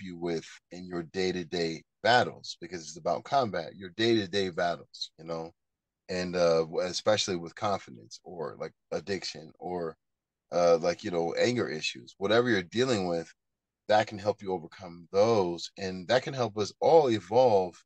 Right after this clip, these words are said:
as a society. So, uh, like, the way that yoga has been introduced as a way to kind of, like, you know, take away tension and stress. And now everybody's doing yoga, sure. And eventually everybody needs to be doing martial arts. Um,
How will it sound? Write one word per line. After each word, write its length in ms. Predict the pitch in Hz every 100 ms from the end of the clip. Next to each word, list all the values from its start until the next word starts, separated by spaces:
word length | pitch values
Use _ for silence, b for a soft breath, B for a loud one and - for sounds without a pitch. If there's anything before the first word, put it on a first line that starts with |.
| _ _ _ _ -
as 180 | 104 98
a 60 |
society. 680 | 92 95 - 101 101 85 82
So, 440 | - 104 90 85 - _ _ _ _ 98
uh, 120 | 92
like, 220 | 98 95 _
the 100 | 104
way 220 | 98 104 104
that 180 | 101
yoga 420 | 87 104 113 117 117
has 280 | 113 101
been 200 | - 107
introduced 600 | 95 107 98 85 98 104 98
as 140 | 90
a 80 | 92
way 240 | 82 92
to 120 | 90 87
kind 220 | 87 87
of, 80 | 87 87
like, 220 | 82 -
you 60 |
know, 280 | 87 82 80 _ _ _ _ _
take 180 | 104 95
away 220 | 87 87
tension 500 | - 110 101 - 98
and 160 | 85 80
stress. 540 | - 120 127 143 - - _ _ _ -
And 100 | 92
now 120 | 87
everybody's 360 | 117 107 101 101
doing 220 | 101 90
yoga, 500 | 113 143 107 80 78 _ _
sure. 360 | - - - - -
And 200 | 110 110
eventually 400 | 104 135 151 120
everybody 260 | 107 120 120
needs 120 | 107
to 60 | 107
be 60 |
doing 180 | 117 113
martial 340 | 113 101 113
arts. 320 | 110 85 - - _ _ _ _ -
Um, 480 | 101 95 92 90